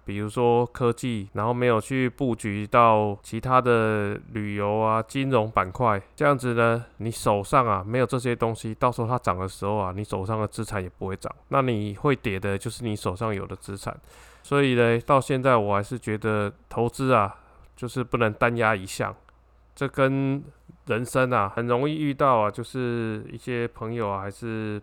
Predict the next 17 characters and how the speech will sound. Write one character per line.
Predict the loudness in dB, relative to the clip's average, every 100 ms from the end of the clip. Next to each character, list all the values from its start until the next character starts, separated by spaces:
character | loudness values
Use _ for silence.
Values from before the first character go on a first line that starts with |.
| _
别 | -6 -6
人 | -4
的 | -8
建 | -8 -10
议 | -8 -10
啊， | -12 -12
那 | -10
你 | -8
就 | -4 -2
有 | -4
可 | -6 -8
能 | -8 -10 -12 -16 _ _ _ _
去 | -8 -4
走 | -4 -2
了 | -4
歪 | -4 -4
路， | -6 -10